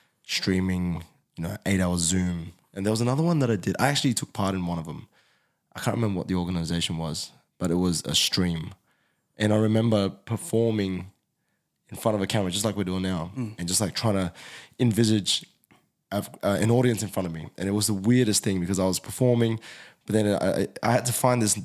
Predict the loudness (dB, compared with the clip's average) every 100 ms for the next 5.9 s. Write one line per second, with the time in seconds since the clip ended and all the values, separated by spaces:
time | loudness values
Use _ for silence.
0 | -6 2 4 6 4 2 -4 -12 -12 -10
1 | -10 -6 -4 -2 -2 -2 0 -2 2 0
2 | 0 -6 -8 -6 -6 -4 0 0 2 0
3 | 0 0 -2 -2 -4 -2 -2 -2 -4 -8
4 | -12 -18 -8 -4 -4 -4 -6 -8 -8 -8
5 | -8 -10 -12 -16 -18 -14 -10 -8 -10